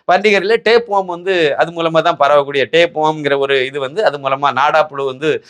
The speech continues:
அது மூலமா பரவக்கூடியது. இப்ப அது யாருக்கும் இருக்கா இல்லையான்னு தெரியாது. ஒருவேளை அது பரவதுக்கு வாய்ப்பு உள்ள ஒரு இது அதுல தான் இருக்கும். ஏன்னா அதுக்கு தோல் வந்து ரொம்ப அது கடினமா இருக்கும். அதனால அதை வந்து, அஹ், நல்ல கொதிநிலையில வந்து அதிகமான கொதிநிலையில நீண்ட நேரம் வச்சு சமைக்கணுங்கிறது அதை பத்தி வி-,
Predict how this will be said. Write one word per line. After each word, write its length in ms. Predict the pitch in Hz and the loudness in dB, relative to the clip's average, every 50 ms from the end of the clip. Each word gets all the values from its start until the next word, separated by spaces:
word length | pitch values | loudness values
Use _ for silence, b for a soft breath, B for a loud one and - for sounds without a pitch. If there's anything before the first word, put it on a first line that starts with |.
| B B | B B
அது 180 | B - 135 139 | B -4 -4 -2
மூலமா 300 | 131 135 135 135 151 135 - | -2 -4 -2 0 0 0 2
பரவக்கூடியது. 600 | 131 131 131 131 135 131 127 123 117 113 151 160 | 2 2 4 4 2 2 -2 -6 -6 -6 -8 -12
இப்ப 180 | - 104 107 117 | -14 -12 -10 -8
அது 140 | 123 127 135 | -8 -4 -2
யாருக்கும் 320 | 131 131 135 143 151 151 | 0 0 0 0 -2 -2
இருக்கா 200 | 143 143 139 156 | -2 0 0 -2
இல்லையான்னு 280 | 147 143 147 151 156 143 | -2 0 -2 -4 -6 -4
தெரியாது. 480 | 131 143 139 139 127 131 190 240 233 - | -6 -4 0 0 0 2 2 0 0 -2
ஒருவேளை 360 | 113 127 151 185 208 214 208 | -6 -2 0 2 4 4 2
அது 180 | - - 165 160 | 0 -2 -4 -2
பரவதுக்கு 380 | - 160 165 180 185 180 202 220 | 0 2 2 2 0 -2 -8 -2
வாய்ப்பு 380 | 190 180 180 214 240 - 202 214 | 0 2 2 2 2 2 0 -2
உள்ள 200 | 208 202 220 208 | 0 2 2 2
ஒரு 500 | 190 190 185 180 165 160 147 131 123 b b b b | 2 0 0 0 0 0 0 -2 -4 b b b b
இது 220 | 180 208 208 233 | -8 -2 0 2
அதுல 220 | 190 185 185 180 175 | 4 4 4 4 2
தான் 140 | 185 180 | 2 0
இருக்கும். 300 | 156 156 160 160 - 151 | -2 -4 -6 -6 -6 -6
ஏன்னா 100 | 147 156 | -6 0
அதுக்கு 280 | 170 165 160 160 165 143 | 0 0 0 0 -4 -2
தோல் 240 | - 190 208 214 202 | 0 0 2 2 2
வந்து 220 | 180 175 175 190 | 0 -2 -2 -2
ரொம்ப 200 | 180 165 165 165 | -4 0 2 2
அது 100 | 151 147 | 2 2
கடினமா 420 | 123 127 147 160 160 160 151 147 139 | 0 0 -2 -2 -2 -2 0 0 0
இருக்கும். 320 | 127 120 120 156 - b b b b b b | 0 0 -4 -6 -8 b b b b b b
அதனால 440 | b 156 175 185 175 160 156 185 208 | b 0 2 2 2 2 4 4 4
அதை 180 | 185 165 175 | 4 4 2
வந்து, 380 | 165 156 151 170 226 240 - - - | -2 -2 -2 0 0 2 2 2 2
அஹ், 400 | 170 175 175 170 165 165 160 151 | 4 6 6 6 6 6 4 4
நல்ல 280 | 156 170 196 233 240 233 208 190 170 156 151 139 131 - | 2 -2 -2 0 2 2 4 4 4 4 2 2 0 0
கொதிநிலையில 640 | 160 196 196 226 214 202 190 185 185 185 180 185 | -4 -2 -2 -2 -4 -4 -4 -2 -2 -2 -2 -2
வந்து 180 | 180 175 185 185 | -4 -4 -2 -2
அதிகமான 480 | 170 160 190 180 202 185 185 185 180 180 | -2 -2 -2 -4 -2 -2 0 -2 -2 -4
கொதிநிலையில 560 | - 165 165 160 160 156 151 156 175 208 208 180 | -6 -6 -6 -4 -6 -4 -2 -2 -2 -2 -4 -4
நீண்ட 280 | 160 170 175 170 165 | -2 -4 -2 0 0
நேரம் 220 | 160 170 165 160 151 | 0 2 2 2 0
வச்சு 300 | 147 143 165 151 156 143 | 0 -2 -4 -4 -4 -2
சமைக்கணுங்கிறது 420 | 143 147 131 143 143 139 135 135 | -4 -4 -8 -8 -8 -6 -4 -2
அதை 240 | 139 185 180 151 151 | 2 2 2 2 0
பத்தி 220 | 139 135 127 156 147 | -6 -8 -12 -12 -6
வி-, 220 | 139 131 120 | -4 -2 -4